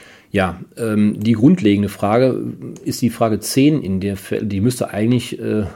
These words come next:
an eins, zwei oder drei landen, aber jetzt ist es zehn geworden. Muss ein Zusammenhang der Leistung mit der Inflation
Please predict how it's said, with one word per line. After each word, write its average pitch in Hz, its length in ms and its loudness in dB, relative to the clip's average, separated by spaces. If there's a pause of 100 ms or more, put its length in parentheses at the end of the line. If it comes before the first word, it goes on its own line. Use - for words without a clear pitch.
an 104 180 -6
eins, 117 320 -4
zwei 107 220 -2
oder 101 100 -2
drei 104 260 0
landen, 113 460 0
aber 101 140 -4
jetzt 104 100 -2
ist 104 120 -4
es 95 120 -8
zehn 135 280 0
geworden. 101 440 0 (360)
Muss 110 220 2
ein 120 220 0
Zusammenhang 123 600 -2
der 107 100 2
Leistung 113 460 0
mit 120 100 0
der 117 80 2
Inflation 113 920 0